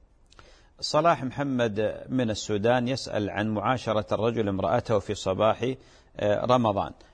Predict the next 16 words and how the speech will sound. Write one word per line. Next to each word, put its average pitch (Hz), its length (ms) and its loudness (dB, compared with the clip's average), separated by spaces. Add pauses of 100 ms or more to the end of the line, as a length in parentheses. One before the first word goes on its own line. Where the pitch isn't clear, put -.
(120)
يقول: 131 300 -4
"ما 139 120 2
حكم 95 360 -4
ذلك؟" 92 360 2 (460)
صلاح 175 360 2
محمد 156 440 -2
من 117 180 -4
السودان، 117 520 0
بارك 113 340 2
الله 98 400 0
فيك، 135 420 -2
بالنسبة 110 1080 -2 (460)
للجماع 110 720 0
في 113 200 -4
نهار 104 460 -2
رمضان 104 640 0